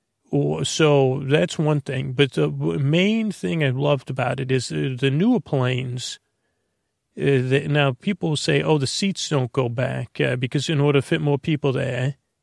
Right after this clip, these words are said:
the seats don't tilt back." But, oh boy, you don't need it. Uh,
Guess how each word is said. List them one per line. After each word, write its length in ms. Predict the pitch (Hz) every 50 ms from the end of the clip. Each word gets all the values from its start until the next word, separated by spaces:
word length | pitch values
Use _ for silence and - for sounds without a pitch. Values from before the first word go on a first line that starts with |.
| _
the 320 | - 147 135 123 139 143 131
seats 400 | - - - 170 160 - - -
don't 240 | - 151 139 135 -
tilt 300 | - - 143 131 131 120
back." 360 | 156 156 165 143 120 - - -
But, 180 | - 147 147 156
oh 200 | 151 139 147 151
boy, 260 | 139 139 151 156 143
you 120 | 123 127 135
don't 300 | 151 147 135 127 127 131
need 200 | 131 139 143 127
it. 300 | 127 127 - - - 143
Uh, 280 | 127 127 127 123 120